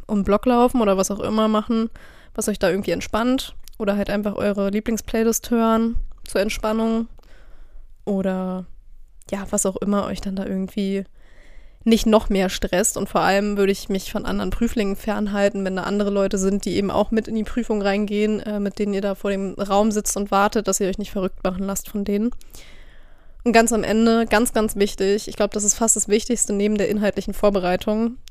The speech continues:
euer Mindset. Ihr müsst immer irgendwie dran denken, es ist nur eine Prüfung.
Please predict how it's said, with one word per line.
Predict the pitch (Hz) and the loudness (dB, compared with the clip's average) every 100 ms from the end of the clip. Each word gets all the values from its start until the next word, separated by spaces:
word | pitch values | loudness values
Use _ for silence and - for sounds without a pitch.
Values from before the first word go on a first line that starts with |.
| - | -4
euer | 202 196 185 | 2 4 4
Mindset. | 180 196 - 180 180 - - - - - - - - - - - - - - - | 4 2 2 2 0 -2 -10 -14 -14 -14 -14 -14 -18 -20 -20 -20 -20 -20 -14 0
Ihr | 226 | 2
müsst | 233 | 2
immer | - 240 | 4 4
irgendwie | - 247 233 | 4 4 6
dran | 220 220 | 4 6
denken, | 220 247 240 | 4 4 0
es | 233 | -2
ist | - - | -2 0
nur | 233 247 | 4 6
eine | 233 | 6
Prüfung. | - - 226 - 185 185 | 4 0 0 0 -2 -2